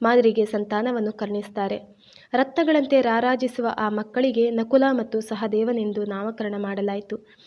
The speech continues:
ಈ ಇಬ್ಬರು ಮಕ್ಕಳು ಚತುರ್ದಶಿ ಮತ್ತು ಮೃಗಶಿರ ನಕ್ಷತ್ರದಲ್ಲಿ ಜನಿಸಿದವರಾದ್ದರಿಂದ ಸೌಂದರ್ಯ ಮತ್ತು ಜ್ಯೋತಿರ್ವಿಜ್ಞಾನದಲ್ಲಿ ಅಪರಿಮಿತರಾದ್ದರಿಂದ ಅವರಿಗೆ ನಕುಲ ಸಹದೇವನೆಂದು ನಾಮಕರಣ ಮಾಡಲಾಯಿತು. ಅರಸನು ಅತ್ಯಂತ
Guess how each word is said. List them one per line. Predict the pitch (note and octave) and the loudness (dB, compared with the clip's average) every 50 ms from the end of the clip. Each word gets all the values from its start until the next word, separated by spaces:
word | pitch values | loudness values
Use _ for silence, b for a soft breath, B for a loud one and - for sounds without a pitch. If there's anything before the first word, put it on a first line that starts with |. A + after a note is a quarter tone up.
| b b b b b - | b b b b b 0
ಈ | C#4 C#4 | 2 2
ಇಬ್ಬರು | C4 A3+ A#3 D4+ D#4 D#4 C#4+ | 2 4 4 4 6 6 2
ಮಕ್ಕಳು | C4 - - A#3+ A3+ A#3 | 2 0 2 2 4 4
ಚತುರ್ದಶಿ | A#3 A3+ - B3 B3 D4 C#4+ B3+ C4 B3 - - B3 | 2 2 0 0 0 0 2 2 2 0 2 0 0
ಮತ್ತು | A#3 A3+ A3 - A#3 A3 | 0 -2 -2 -2 -2 -2
ಮೃಗಶಿರ | A3 G#3+ A3 A3 C4+ C4+ - C4+ B3 A3 A3 | 0 0 2 0 0 2 2 0 0 0 -2
ನಕ್ಷತ್ರದಲ್ಲಿ | G#3 - - A#3 A3+ A3 A3 G#3 G3+ G3+ G3+ G3+ | -4 -4 -4 -4 -2 -2 -2 -2 0 0 0 0
ಜನಿಸಿದವರಾದ್ದರಿಂದ | G3+ G#3+ G#3 G#3 G#3 G#3+ G3+ G3+ G3 G3 G3 G3 G3 F#3+ - G3+ G3+ A3+ C4+ B3+ - A3+ B3 A#3 B B B B B B - - | 0 0 -2 -2 -2 -2 -2 0 -2 -2 -2 -4 -6 -4 -4 -2 -2 -2 -2 -2 -2 -4 -4 -6 B B B B B B -2 2
ಸೌಂದರ್ಯ | C4+ C#4+ D4+ D4+ D#4 D4 C#4 C4+ | 2 4 6 4 4 4 4 4
ಮತ್ತು | A#3+ A#3 A3+ - A#3 A3 | 2 2 0 0 2 2
ಜ್ಯೋತಿರ್ವಿಜ್ಞಾನದಲ್ಲಿ | G#3 G#3 A#3 A#3 A#3 C#4 C4+ B3 A#3 G#3 G#3+ A3+ A3 G#3+ G#3+ G#3 G3+ G#3 G3+ G#3 G3+ G3+ | 2 2 2 0 2 2 2 2 2 -2 -2 0 0 0 0 0 0 0 0 2 2 0
ಅಪರಿಮಿತರಾದ್ದರಿಂದ | - - G3+ G3+ - A#3+ B3 A#3+ A3+ A#3 - G3+ G3 G3 F#3+ F#3+ G3 G3+ G3 G3+ A#3 B3 A3+ A3 A3 A#3+ B3 B B B B B B - | 0 -2 -4 -2 2 2 2 2 2 -2 -2 -2 -2 -2 -4 -4 -4 -2 0 0 0 0 0 -2 -2 -2 -4 B B B B B B 0
ಅವರಿಗೆ | G#3 G#3+ G#3+ A3 G#3 G#3+ G#3 | 2 4 2 2 4 2 2
ನಕುಲ | G#3 G3+ G#3 G#3 B3 A#3 A3 G#3 G3+ - | 2 0 0 2 2 2 4 2 0 -2
ಸಹದೇವನೆಂದು | - G3+ G3+ G#3 G3+ G3+ A3+ A#3+ A#3 G#3+ G3+ G3 G3+ | -4 -4 -4 -2 0 0 0 0 0 -2 -2 -2 -4
ನಾಮಕರಣ | G3 F#3+ F#3+ F#3+ G3 G3 - G3+ G3 G3+ G3 | -4 -4 -4 -4 -6 -6 -8 -8 -6 -6 -6
ಮಾಡಲಾಯಿತು. | G3 G3 F#3+ G3 G3 F#3+ F#3+ G3 G3 - G3+ G#3 - B B B B B B B B B B | -4 -4 -4 -4 -4 -4 -4 -6 -6 -6 -8 -8 -8 B B B B B B B B B B
ಅರಸನು | B3+ D4 D#4 - D#4+ D4 D4 C4+ | 4 4 4 2 2 2 2 2
ಅತ್ಯಂತ | A#3+ A#3 A#3 - C#4 C#4 C#4 | 2 0 2 4 2 4 4